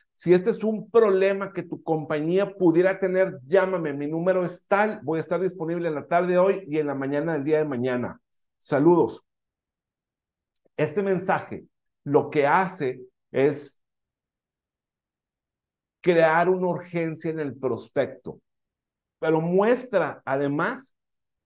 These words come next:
que tú tienes otras opciones y que estás ocupado. El lenguaje que se utiliza es un lenguaje neutral,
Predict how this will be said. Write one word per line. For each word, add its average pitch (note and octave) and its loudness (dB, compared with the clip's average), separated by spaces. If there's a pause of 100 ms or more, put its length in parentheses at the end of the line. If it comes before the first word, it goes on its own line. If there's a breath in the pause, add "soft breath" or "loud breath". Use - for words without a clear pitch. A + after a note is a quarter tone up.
(120)
que E3 -2
tú E3+ -4
tienes G3+ -2
otras F#3 2
opciones F3+ 0
y E3 -8
que E3 -6
estás D3+ -2
ocupado. D3 4 (1600)
El F#3 4
lenguaje F#3+ 2
que G3+ 0
se - -8
utiliza E3+ -6 (160)
es D3 -4
un F3+ -2
lenguaje F3 -4
neutral, C#3+ 0